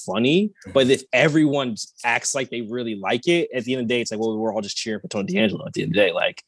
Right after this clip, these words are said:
Speaker 1: it's like, what's it, what's the guy with the fucking snake on his hand puppet?
Speaker 2: Oh, so
Speaker 1: Santino?
Speaker 2: Santino Marella?
Speaker 1: Yeah, it's like that. It's
Speaker 2: <laughs>
Speaker 1: like, we, no one really is like, "He should be W W E champion," but we were all
Speaker 2: Yeah.
Speaker 1: kind of joking about it to the point where it's like, "Oh, fuck, they almost did that." <laughs> Like, they
Speaker 2: Yeah.
Speaker 1: almost, they, they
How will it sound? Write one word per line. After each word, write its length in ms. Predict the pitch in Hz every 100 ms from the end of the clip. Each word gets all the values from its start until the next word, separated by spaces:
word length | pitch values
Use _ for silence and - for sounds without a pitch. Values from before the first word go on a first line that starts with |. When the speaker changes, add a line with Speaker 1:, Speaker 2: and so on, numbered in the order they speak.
| -
Speaker 1:
it's 80 | 160
like, 200 | 165 - -
what's 200 | 190 226
it, 60 | 214
what's 180 | 254
the 80 | 247
guy 280 | 220 214 208
with 180 | 202 -
the 140 | 156
fucking 540 | - 190 185 160 139 123
snake 360 | - - 160
on 100 | 165
his 140 | 160 151
hand 260 | 160 156
puppet? 460 | - 165 175 160 - _ _ _ -
Speaker 2:
Oh, 120 | 151 -
so 100 | -
Speaker 1:
Santino? 240 | 131 143
Speaker 2:
Santino 240 | 143 143 135
Marella? 380 | 127 127 139 185
Speaker 1:
Yeah, 300 | 226 180 127 -
it's 120 | 196 143
like 240 | 196 139
that. 340 | 160 147 151 139
It's 160 | 143
Speaker 2:
<laughs> 0 |
Speaker 1:
like, 600 | 170 135 - 131 151 131 143
we, 140 | 190
no 220 | 208 330
one 360 | 370 339 226 135
really 300 | 156 180 185
is 100 | 147
like, 140 | 151
"He 120 | - 175
should 200 | 165 139
be 100 | 156
W 320 | 143 147 151
W 140 | 139
E 20 |
champion," 640 | 123 - 139 151 190 208 156
but 140 | 151
we 80 | 160
were 80 | 160
all 160 | 147 156
Speaker 2:
Yeah. 60 |
Speaker 1:
kind 160 | - 160
of 100 | 131
joking 380 | 123 147 165 190
about 240 | 180 190
it 20 |
to 60 | 151
the 20 |
point 120 | 185
where 40 | 170
it's 80 |
like, 80 | 127 -
"Oh, 80 | 123
fuck, 220 | - 117
they 80 | 123
almost 240 | 131 98
did 140 | 117 95
that." 180 | 92 -
<laughs> 40 |
Like, 220 | - 147 -
they 140 | 262
Speaker 2:
Yeah. 80 | -
Speaker 1:
almost, 280 | 208 214 -
they, 160 | 175
they 380 | 175 190 - 185